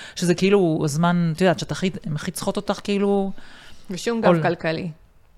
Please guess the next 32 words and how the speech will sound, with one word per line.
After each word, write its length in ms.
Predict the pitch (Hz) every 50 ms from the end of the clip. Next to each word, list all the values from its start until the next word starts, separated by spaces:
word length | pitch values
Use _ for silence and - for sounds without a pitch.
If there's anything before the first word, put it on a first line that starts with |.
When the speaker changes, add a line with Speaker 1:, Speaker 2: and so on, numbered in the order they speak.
| - - _ _ - - -
Speaker 1:
שום 220 | - - 185 180
גב 140 | 160 156 156 -
כלכלי. 420 | 160 151 - - 143 147 170 233 247 - - - - - - - - - - - - - -
ואני 1040 | 151 143 139 135 160 160 151 151 151 147 147 147 143 147 143 - - - 180 180 170
זוכרת 440 | 147 180 175 - 226 240 262 277 277
שנאחזתי 680 | - 208 180 170 170 170 - - 208 214 202 - 254 214
בעבודה, 400 | 180 170 160 143 151 160 170 180
היום 160 | 170 170 196
אני, 120 | 190 170 147 -
זה 100 | 151 151
מצחיק 300 | 147 151 - - - -
אותי, 160 | 196 156 151 139 - - - - - - - - -
אבל 180 | 151 147 165
אני, 200 | 165 165 165 165
היום 220 | - 165 170 190 220
אני 120 | 214 208
מבינה 320 | 190 175 156 180 175 190
כשאנשים 360 | 190 - 196 156 156 - 180 180
אומרים 200 | 170 180 175 175
לי 100 | 202 226
את 40 |
זה, 80 | 208 180
אני 180 | 151 160 160 156
זוכרת 320 | 143 165 - 170 165 170
אותי. 240 | 170 160 - 214 202 - - - - - - - - - - -
נאחזתי 520 | 170 180 180 170 - 233 247 247 240 302 277
בעבודה 580 | 214 185 170 165 151 165 156 170 190 220 247
שהיא 140 | 226 - 185
הייתה 180 | 156 - 196 196
איזה 200 | 196 160 165 160 151 165 196
רבע, 140 | 214 202 214 202 190 185 175 170 -
אה, 40 | -